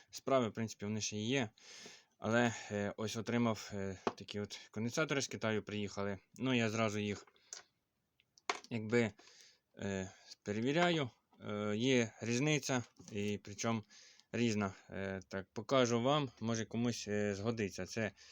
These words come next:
е, не обов'язково там, е, конденсатори для інверторів, вони там переважно можуть йти для блоків живлення. Блоки живлення багато хто робить, є такі,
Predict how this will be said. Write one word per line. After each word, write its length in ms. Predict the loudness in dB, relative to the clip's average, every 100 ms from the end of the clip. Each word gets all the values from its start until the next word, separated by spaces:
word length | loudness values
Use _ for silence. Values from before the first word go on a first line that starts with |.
| -20 -20 -20 _
е, 180 | -6 -2
не 140 | 0 0
обов'язково 580 | 0 0 2 4 4
там, 440 | 4 2 2 0 -6 -14 -12
е, 180 | -8 -8 -6
конденсатори 800 | -4 -2 0 -2 0 -2 -4 -6 _
для 400 | -6 0 2 4
інверторів, 540 | 2 4 2 2 -2
вони 220 | 0 0 0
там 300 | 0 -2 -2
переважно 540 | 0 2 4 2 0
можуть 280 | -2 -2 -6
йти 180 | -6 -2
для 160 | -2
блоків 320 | 0 -2 -2
живлення. 420 | 0 2 4 4 2
Блоки 280 | 0 -2
живлення 460 | 0 0 0 -2 -4 -6 -20 -20 -4
багато 360 | 4 6 6 4
хто 220 | -2 2
робить, 380 | 4 4 2 2
є 140 | 0
такі, 420 | 0 -4 -2 -2